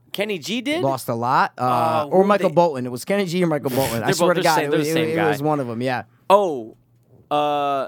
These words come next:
Speaker 1: no, not Kevin Spacey. Fuck, dude,
Speaker 2: Yeah,
Speaker 1: they
Speaker 2: yeah, it's an actor.
Speaker 1: But the,
Speaker 2: Uh,
Speaker 1: like, my, my
Speaker 2: yeah,
Speaker 1: brother and
Speaker 2: yeah,
Speaker 1: sister were
Speaker 2: yeah,
Speaker 1: just
Speaker 2: yeah,
Speaker 1: talking.
Speaker 2: yeah,
Speaker 1: They're like,
Speaker 2: yeah,
Speaker 1: "How much
Speaker 2: yeah,
Speaker 1: money
Speaker 2: yeah.
Speaker 1: do you think they lost?"
Speaker 2: Yeah, yeah, yeah,
Speaker 1: And
Speaker 2: yeah,
Speaker 1: it,
Speaker 2: yeah,
Speaker 1: was
Speaker 2: yeah.
Speaker 1: it, it wasn't Spielberg?
Speaker 2: N-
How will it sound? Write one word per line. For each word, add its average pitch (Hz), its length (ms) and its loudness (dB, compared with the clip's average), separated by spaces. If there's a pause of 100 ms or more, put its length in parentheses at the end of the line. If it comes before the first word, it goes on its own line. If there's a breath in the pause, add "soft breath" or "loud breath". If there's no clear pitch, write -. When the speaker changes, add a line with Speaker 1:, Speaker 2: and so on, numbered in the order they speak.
(440)
Speaker 1:
no, 135 140 -10
not 131 160 -8
Kevin 127 180 -6
Spacey. 127 640 -8
Fuck, - 440 -4
dude, 127 120 0
Speaker 2:
Yeah, 190 180 4
Speaker 1:
they 101 60 -8
Speaker 2:
yeah, 170 220 0
it's 147 120 -6
an 170 80 -4
actor. 135 400 -2
Speaker 1:
But 143 220 2
the, 139 60 2
Speaker 2:
Uh, 139 40 2
Speaker 1:
like, 131 240 0
my, 143 260 -6
my 143 80 -14
Speaker 2:
yeah, 143 260 2
Speaker 1:
brother 165 320 0
and 139 120 -6
Speaker 2:
yeah, 170 120 4
Speaker 1:
sister 151 160 0
were 135 120 -2
Speaker 2:
yeah, 139 140 -2
Speaker 1:
just 147 300 0
Speaker 2:
yeah, 185 80 4
Speaker 1:
talking. 156 180 2
Speaker 2:
yeah, 170 60 4
Speaker 1:
They're 151 80 2
like, 139 60 2
Speaker 2:
yeah, 180 60 2
Speaker 1:
"How 220 60 2
much 269 120 2
Speaker 2:
yeah, 165 60 0
Speaker 1:
money 277 120 2
Speaker 2:
yeah. - 60 4
Speaker 1:
do - 20 -2
you - 60 -8
think 233 140 -8
they 170 140 0
lost?" 160 640 2
Speaker 2:
Yeah, 139 260 0
yeah, - 0 -
yeah, 135 200 -2
Speaker 1:
And 139 80 0
Speaker 2:
yeah, 139 80 2
Speaker 1:
it, 143 320 -2
Speaker 2:
yeah, 139 40 0
Speaker 1:
was 135 100 2
Speaker 2:
yeah. 117 60 -2
Speaker 1:
it, - 80 -8
it - 40 -16
wasn't 151 260 -6
Spielberg? 101 840 -12
Speaker 2:
N- 127 240 -2